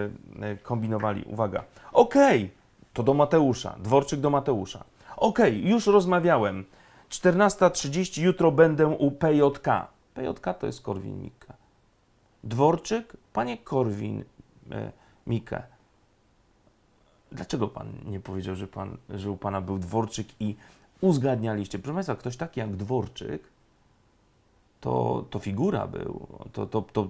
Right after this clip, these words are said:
drugi po Morawieckim. I co, panie Korwin? Cichosza? A co tam pan, a co tam pan zdealował wtedy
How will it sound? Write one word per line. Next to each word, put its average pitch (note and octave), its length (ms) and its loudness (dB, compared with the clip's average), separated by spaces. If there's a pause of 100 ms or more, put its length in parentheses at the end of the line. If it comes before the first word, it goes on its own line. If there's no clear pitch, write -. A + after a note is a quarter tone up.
(120)
drugi A#2+ 380 0
po C#3+ 120 -2
Morawieckim. A#2 800 -2 (1300)
I C3 160 -4
co, G#2 460 -8 (180)
panie A2 240 -8
Korwin? G#2+ 500 -10 (380)
Cichosza? D3+ 600 -8
A - 60 -12
co - 120 -10
tam A#2 200 -6
pan, A#2+ 240 -6 (440)
a F3 80 -4
co F3+ 120 -4
tam A#2+ 200 -4
pan A#2+ 200 -4
zdealował A2 680 -2
wtedy B2 480 -8